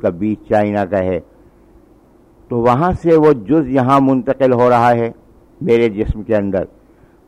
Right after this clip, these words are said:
اور آم میں نے کھایا، وہ علی پول کا آم ہے، تو اس میں اس کا جز ہے، وہ تربوز کا اور آم کا جز آپس میں مل رہا ہے، یہ اجزاء جمع ہو رہے ہیں۔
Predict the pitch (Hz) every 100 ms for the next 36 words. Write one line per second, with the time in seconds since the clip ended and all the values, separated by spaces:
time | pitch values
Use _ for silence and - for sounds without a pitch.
0 | - 127 127 - 131 143 135 135 135 131
1 | - 120 123 120 120 104 113 117 113 113
2 | - 107 107 104 95 101 98 - 120 -
3 | 120 117 - 120 101 107 104 104 101 -
4 | - _ _ - 101 131 135 - 87 117
5 | 113 139 139 - 131 127 123 - 120 120
6 | 110 110 92 113 107 110 110 104 110 104
7 | 104 101 98 101 98 98 92 _ _ 98
8 | 110 113 95 92 107 98 101 98 92 92
9 | 90 90 87 87